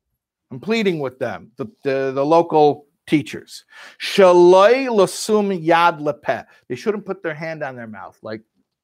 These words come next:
you know, being quiet, making, silencing themselves. "Lisnahig ba'anova v'shifla shel sheker chas v'shalom," to conduct themselves with false humility. Please, it is not the time to be humble.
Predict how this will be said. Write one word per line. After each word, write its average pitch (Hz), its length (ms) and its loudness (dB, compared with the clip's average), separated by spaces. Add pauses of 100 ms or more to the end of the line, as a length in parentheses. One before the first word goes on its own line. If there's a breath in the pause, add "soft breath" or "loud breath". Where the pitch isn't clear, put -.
(380)
you 107 80 -10
know, 104 180 -10 (320)
being 120 160 -6
quiet, 120 360 -2
making, 110 320 -14
silencing 120 560 -4
themselves. 90 480 -16 (380 loud breath)
"Lisnahig 185 920 2
ba'anova 165 720 4
v'shifla 170 500 -4
shel 151 200 -8
sheker 156 420 -4
chas 135 220 -4
v'shalom," 139 460 -4 (240 loud breath)
to - 80 -6
conduct 170 440 0
themselves 156 520 -2
with 127 200 -8
false - 640 -2 (220)
humility. 143 680 -10 (540)
Please, 196 560 -4
it 135 100 -6
is 120 140 -10
not 185 500 -2
the 190 80 -4
time 185 360 -2
to 175 100 -6
be 165 120 -2
humble. 147 440 -4